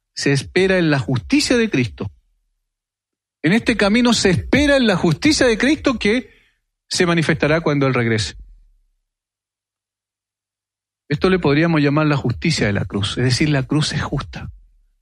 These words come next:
Es justa. Porque allí también, en esa cruz, habiendo salvación, hay también perdición para el rechazo. Y eso lo sabremos, o se sabrá definitivamente, cuando, cuando Cristo venga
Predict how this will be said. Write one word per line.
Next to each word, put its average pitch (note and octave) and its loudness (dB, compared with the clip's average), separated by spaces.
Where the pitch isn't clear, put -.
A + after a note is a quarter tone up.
Es B2+ -6
justa. - -4
Porque D3+ 0
allí D#3 4
también, G3+ 2
en F#3 2
esa G#3+ 2
cruz, G3+ 2
habiendo B3+ 4
salvación, A#3 2
hay A3 2
también A3+ 2
perdición G3+ 2
para G#3 2
el F3 2
rechazo. E3+ 0
Y C#3+ 2
eso A3+ 2
lo G#3+ 2
sabremos, G3+ 0
o B2 0
se A2 -2
sabrá B2+ 2
definitivamente, E3 0
cuando, C3+ 0
cuando A#2 0
Cristo A#2+ -2
venga G2+ -2